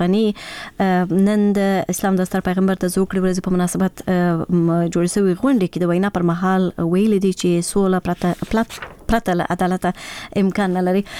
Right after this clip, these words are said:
بیا هم د همدې سولې پر موضوع تم کېږو. افغان حکومت وایي چې په چین کې د افغانانو او طالبانو ترمنځ د مذاکره کوونکي پلاوي لیست بشپړ شوی دی. ولسمشر ماڼۍ دغه لیست افغان شموله ګڼي.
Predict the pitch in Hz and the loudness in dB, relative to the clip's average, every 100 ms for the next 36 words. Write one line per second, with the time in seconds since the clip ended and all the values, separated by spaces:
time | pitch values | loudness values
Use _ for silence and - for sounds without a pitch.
0 | - 320 320 277 262 - 208 214 240 233 | -4 0 2 4 2 2 0 2 2 0
1 | 196 196 - 247 202 190 190 190 202 190 | -2 -4 -2 0 2 2 2 2 0 0
2 | 196 226 214 208 - - - 320 440 349 | 0 0 0 -4 -10 -8 -4 -2 0 2
3 | 320 277 277 262 262 247 - 220 - 208 | 2 2 0 2 2 0 0 -4 0 0
4 | 196 196 - - 330 262 - 175 160 180 | 2 0 -4 0 2 2 2 0 0 0
5 | 175 - 190 196 196 196 220 185 170 196 | -2 -2 -2 0 2 2 2 0 0 2
6 | 202 190 185 190 180 180 175 160 175 180 | 0 0 0 0 0 0 -2 -2 -2 0
7 | 185 190 - 190 - 190 185 175 226 226 | 2 0 0 -2 0 0 2 2 2 -2
8 | - 185 180 165 - 175 170 180 - - | -4 -4 -2 -4 -2 0 0 0 -4 -10
9 | - - 294 320 311 - 320 302 277 277 | -12 -2 0 2 0 2 2 2 2 2
10 | 233 202 214 233 - - 190 202 - 233 | 0 0 0 -2 -4 -4 -2 -2 0 2
11 | 165 160 160 | 2 0 -2